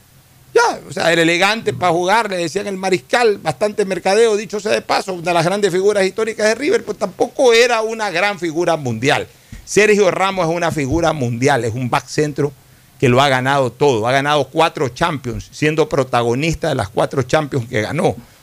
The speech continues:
ha ganado dos Eurocopas con España, ha ganado un Mundial con España, ha ganado intercontinentales,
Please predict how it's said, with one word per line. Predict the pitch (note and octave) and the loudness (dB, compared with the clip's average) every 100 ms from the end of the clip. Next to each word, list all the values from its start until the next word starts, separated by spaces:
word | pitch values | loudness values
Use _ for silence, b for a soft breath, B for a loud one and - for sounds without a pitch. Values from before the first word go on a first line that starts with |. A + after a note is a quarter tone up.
| B B | B B
ha | D3+ | 2
ganado | D#3+ D#3 F3 E3 D#3 - | 4 4 2 2 0 -4
dos | B2+ E3+ D#3 | 2 2 4
Eurocopas | E3 C3+ A#2+ F#3 F#3 C#3+ | 0 0 -2 -2 -2 -4
con | C3 A#2 | -4 -8
España, | - E3 F3 B2+ | -2 0 2 2
ha | |
ganado | C3+ C3+ D3+ | 0 2 2
un | D#3+ E3 | 2 0
Mundial | C#3 B2+ C3+ E3 E3 | -2 0 2 2 2
con | D3 B2+ | -2 -4
España, | F#2+ - F#3+ E3 G#2 - b b b b | -6 -2 0 0 -4 -8 b b b b
ha | C#3 | 2
ganado | D#3+ D#3+ F3 E3 | 2 4 2 0
intercontinentales, | D3+ C#3 A2+ B2+ B2+ A#2+ A2 G#2+ E3+ F#3+ B2 | -2 -2 -2 -2 -2 0 -2 0 0 2 -2